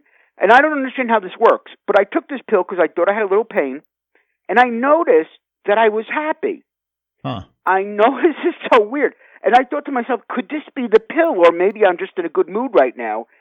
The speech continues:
Speaker 1: But I realized, and I don't know,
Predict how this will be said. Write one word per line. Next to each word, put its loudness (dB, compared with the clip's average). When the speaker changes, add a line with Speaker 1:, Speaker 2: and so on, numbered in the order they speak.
Speaker 1:
But 4
I 4
realized, 0
and -2
I 2
don't 0
know, -4